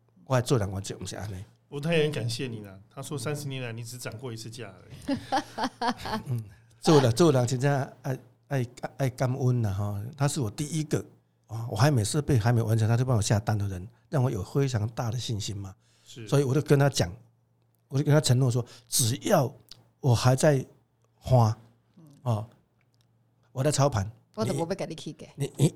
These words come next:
Speaker 1: 你一定是我最低的客户的价本。
Speaker 3: 嗯。
Speaker 1: 那我就最低价给你。
Speaker 2: 一直坚守承诺到现在，对不对？
Speaker 1: 哎，涨过一阵，那就不涨不行了，因为原料涨翻了啊。
Speaker 3: 对，
Speaker 2: 是。
Speaker 3: 对。
Speaker 1: 对啊。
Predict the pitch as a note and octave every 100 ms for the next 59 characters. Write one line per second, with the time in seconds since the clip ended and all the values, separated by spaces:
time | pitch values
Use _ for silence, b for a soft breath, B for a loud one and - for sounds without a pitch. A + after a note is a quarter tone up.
0 | - C3+ E3+ E3+ F3+ F#3 B2+ - C#3+ -
1 | C3+ C3 A2+ - - _ _ - C#3 A#2+
2 | A2+ A#2 G#2+ - _ - F3+ E3+ D#3+ D3
3 | C#3+ - _ - A#2+ A2+ C#3 E3+ F3+ D3
4 | D3+ D3 B2 A#2+ F#2 - - D#3 D#3 B2
5 | A#2 A2+ A#2 C3 - - B2 A2+ G#2+ G#2+
6 | G#2 F#2 _ - G2+ G2+ - - A#2+ D#3+
7 | D3+ D3 D3+ C3+ - _ - - G#2+ B2+
8 | A#2+ A#2+ C3 A#2 - _ _ _ A#2+ C#3+
9 | C3 G2+ G2 A2+ A#2 G#2 F#2 A2 F3+ E3
10 | D#3+ - D#3 D3+ E3 E3 G2